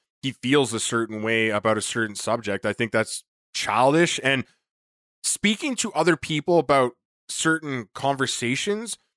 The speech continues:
has helped me grow as a human being. There's many cases where I may have grown up in a conservative area, um,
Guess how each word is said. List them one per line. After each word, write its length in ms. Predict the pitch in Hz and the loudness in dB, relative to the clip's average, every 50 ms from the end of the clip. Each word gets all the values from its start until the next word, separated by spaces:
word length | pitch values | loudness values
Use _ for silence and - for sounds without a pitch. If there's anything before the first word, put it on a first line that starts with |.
| _ _ _ - | _ _ _ -2
has 140 | - 170 - | -2 0 2
helped 180 | - 165 202 208 | 2 2 2 2
me 80 | 180 | 0
grow 240 | 143 127 131 135 147 | 0 2 4 6 6
as 140 | 143 117 117 | 6 4 0
a 20 | |
human 320 | 107 95 113 117 110 98 90 | -2 -2 -2 -2 -2 -4 -6
being. 320 | 82 110 127 156 147 - _ _ _ - | -4 -2 -2 -2 -2 -6 _ _ _ -4
There's 320 | 120 127 131 127 123 - 117 | 0 2 2 2 2 0 -2
many 360 | 113 117 131 147 175 185 147 | -2 0 0 2 2 2 0
cases 560 | - - 135 123 117 - - 120 117 113 101 | 0 -2 -2 -2 -2 -2 -4 -4 -4 -6 -6
where 500 | 104 104 113 117 117 117 113 110 104 - _ _ _ _ _ _ _ _ _ _ _ - | -4 0 2 4 6 6 6 4 2 0 _ _ _ _ _ _ _ _ _ _ _ -2
I 160 | 127 127 127 | 0 0 2
may 160 | 127 127 131 | 2 0 0
have 120 | 131 110 - | 0 -2 0
grown 280 | - 131 135 135 135 | 2 4 4 4 4
up 240 | 131 131 127 - _ _ - | 4 4 2 0 _ _ -6
in 340 | - 131 131 127 123 120 127 | -2 0 2 2 2 0 0
a 140 | 131 123 120 | 0 -2 -2
conservative 920 | - 135 123 117 - - 131 127 131 120 117 117 120 117 113 101 - - _ _ _ _ _ - | -2 -2 -2 -2 -2 0 2 2 2 2 2 2 2 2 2 0 -6 -14 _ _ _ _ _ -2
area, 800 | 123 135 165 180 160 135 113 104 101 104 107 113 117 110 80 - | 0 2 4 4 4 4 4 2 2 2 2 2 2 0 -4 -6
um, 640 | 107 113 113 110 107 107 107 101 101 101 98 92 | -2 0 2 2 2 2 2 0 -2 -4 -8 -10